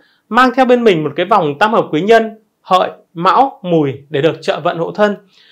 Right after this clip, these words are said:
À, vòng đã được các thầy khai quang, trì chú và xem ngày sử dụng theo tuổi của gia chủ. Quý vị cứ liên hệ trực tiếp với số điện thoại không chín tám chín ba bốn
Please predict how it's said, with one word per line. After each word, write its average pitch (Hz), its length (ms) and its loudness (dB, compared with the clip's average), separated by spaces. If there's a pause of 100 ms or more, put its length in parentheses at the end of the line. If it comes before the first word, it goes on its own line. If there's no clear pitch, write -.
(140)
À, 170 160 2
vòng 180 200 2
đã 185 100 0
được 254 160 2
các - 160 4
thầy 170 280 4
khai 240 280 0
quang, 233 300 0
trì 160 240 -2
chú 165 380 -2
và 165 200 4
xem 226 220 -2
ngày 185 120 0
sử 139 140 -6
dụng 165 220 -8
theo 214 200 0
tuổi 147 120 0
của 127 80 -8
gia 180 120 0
chủ. 139 340 -6 (360)
Quý 208 120 0
vị 233 220 0
cứ 233 60 2
liên 269 140 0
hệ 247 220 0
trực - 120 -8 (100)
tiếp 277 180 -2
với 190 120 0
số 190 140 -2
điện 196 160 0
thoại 180 260 0 (300)
không 254 200 0
chín 185 200 -2
tám 185 180 -2
chín 185 340 -4 (160)
ba 214 180 4
bốn 190 340 -2